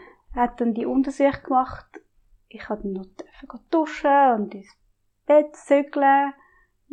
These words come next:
Ja, und dort habe ich das Gefühl gehabt, sie ist nicht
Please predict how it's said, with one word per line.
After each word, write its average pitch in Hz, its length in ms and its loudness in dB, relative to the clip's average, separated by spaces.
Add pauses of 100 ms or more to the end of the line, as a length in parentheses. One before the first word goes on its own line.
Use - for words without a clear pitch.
(640)
Ja, 220 460 -6 (260)
und 254 340 -6 (840)
dort 285 340 4
habe 269 360 6
ich 262 60 -6 (800)
das - 120 -20
Gefühl 240 240 -2
gehabt, 233 380 0
sie 247 120 -2
ist 226 120 -6
nicht 226 140 -6